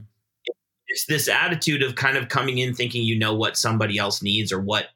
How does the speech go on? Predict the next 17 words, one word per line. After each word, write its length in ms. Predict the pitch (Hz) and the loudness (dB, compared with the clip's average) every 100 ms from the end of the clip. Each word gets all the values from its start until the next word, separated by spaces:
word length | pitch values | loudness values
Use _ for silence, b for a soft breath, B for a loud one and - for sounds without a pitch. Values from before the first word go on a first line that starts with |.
| - | -4
some 260 | - 110 | 0 0
culture 380 | 104 101 98 107 | 0 -2 -2 -2
needs, 420 | 101 101 104 98 | 0 0 0 -2
or, 260 | 92 95 - _ | -4 -6 -8 _
you 120 | 113 | -2
know, 260 | 98 98 - _ - | -2 -4 -10 _ -4
and 120 | 113 | 2
I 80 | 131 | 2
just 200 | 127 127 | 2 0
tried 180 | 135 120 | 0 0
to 80 | 107 | 0
really 400 | 117 117 107 113 b b b b b | 2 0 -2 -6 b b b b b
sit 460 | - - 160 143 123 | -4 0 0 0 0
back 380 | 113 110 127 - - _ _ | 2 2 0 -4 -14 _ _
for 180 | - 123 | -2 0
a 60 | 107 | 0
year 640 | 101 127 123 95 98 | 0 0 0 0 -2